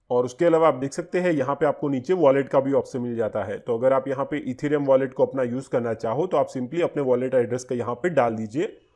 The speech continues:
और उसको यहाँ से आप कनेक्ट कर सकते हैं। तो आप यहाँ पे जो भी अकाउंट चाहो उसको यूज़ कर सकते हैं।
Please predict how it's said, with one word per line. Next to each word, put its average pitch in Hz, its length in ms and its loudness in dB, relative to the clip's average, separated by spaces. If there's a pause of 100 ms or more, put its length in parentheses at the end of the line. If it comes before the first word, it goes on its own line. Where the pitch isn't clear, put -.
(160)
और 117 140 -2
उसको 143 200 -2
यहाँ 117 220 -2
से 123 140 -4
आप 117 160 -2
कनेक्ट 123 300 -2
कर 110 100 0
सकते 104 400 -8
हैं। 90 180 -8 (340)
तो 135 40 2
आप 147 200 6
यहाँ 156 160 0
पे 151 140 -4
जो 123 180 -2
भी 139 120 0
अकाउंट 120 300 0
चाहो 120 280 -2
उसको 135 260 -4
यूज़ 120 300 -6
कर 104 100 0
सकते 101 400 -8
हैं। 95 180 -12